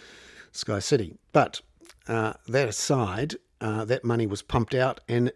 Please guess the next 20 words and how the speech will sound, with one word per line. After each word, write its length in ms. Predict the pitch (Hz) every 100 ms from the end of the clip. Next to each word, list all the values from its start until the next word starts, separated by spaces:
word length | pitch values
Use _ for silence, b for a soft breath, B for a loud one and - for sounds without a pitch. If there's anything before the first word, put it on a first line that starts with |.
| _ _ 139
in 100 | 131
the 100 | 120
initial 360 | 131 - 120
periods 480 | - 123 113 98 -
of 120 | 104
covid, 260 | - 104 92
it 120 | 104
was 120 | 101
incredibly 680 | 107 - - 113 104 92 101
useful 360 | 110 - 92 -
and 300 | 110 117 117
did 340 | 170 147 82 -
stop 480 | - - 117 92 - B B B B B 104
mass 380 | 104 113 104
sackings 720 | - - 110 - 92 101 - -
of 200 | 98 87
people 380 | - 101 95 85 -
and 180 | 104 101
did 280 | 117 104 -
prevent 500 | 104 107 110 92